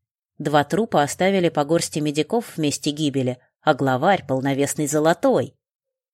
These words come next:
Хоть и закололи его стражники, но подобрала деньги Хейт и уже строила планы по их растрате. Не всё же ей в стартовом тряпье ходить.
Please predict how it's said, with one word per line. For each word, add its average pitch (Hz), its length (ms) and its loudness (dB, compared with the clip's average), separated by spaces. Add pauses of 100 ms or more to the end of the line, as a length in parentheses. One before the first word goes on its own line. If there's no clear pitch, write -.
(400)
Хоть - 360 -4
и 247 40 4
закололи 226 560 0
его 220 220 2
стражники, 220 840 -2
но 185 180 -4
подобрала 175 640 -2
деньги 202 400 -2
Хейт 135 540 -6 (400)
и 185 100 0
уже 165 240 2
строила 160 480 0
планы 170 380 2
по 185 140 0
их 151 200 0
растрате. 131 680 -4 (380)
Не 151 140 -2
всё 214 200 -2
же 180 100 0
ей 147 160 2
в - 60 -6
стартовом 123 480 -4
тряпье 123 360 -4
ходить. - 500 -8